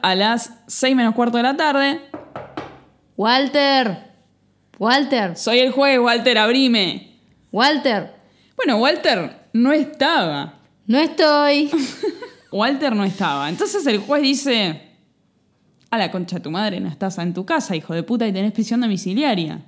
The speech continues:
Speaker 1: Una semana después, por orden del juez que le fue a tocar la puerta a Walter,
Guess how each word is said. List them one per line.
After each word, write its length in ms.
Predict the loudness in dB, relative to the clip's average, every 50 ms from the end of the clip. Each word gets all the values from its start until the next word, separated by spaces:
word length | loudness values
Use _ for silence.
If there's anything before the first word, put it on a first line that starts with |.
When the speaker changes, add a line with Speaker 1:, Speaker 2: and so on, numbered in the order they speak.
| -4
Speaker 1:
Una 240 | 0 2 2 2 2
semana 360 | 2 2 2 2 2 2 2
después, 640 | 2 0 0 0 0 0 0 0 -2 -6 -12 -18 -20 _ _ _
por 220 | -2 0 2 2 2
orden 340 | 2 2 2 0 0 2 2
del 120 | 0 0
juez 280 | 0 2 2 2 0 0
que 120 | -2 -4
le 100 | -4 -2
fue 140 | 0 0 0
a 40 | 0
tocar 220 | 0 0 2 2
la 140 | 2 0 0
puerta 260 | 0 0 0 0 0
a 40 | 2
Walter, 640 | 2 2 2 2 2 0 -4 -4 -4 -4 -4 -8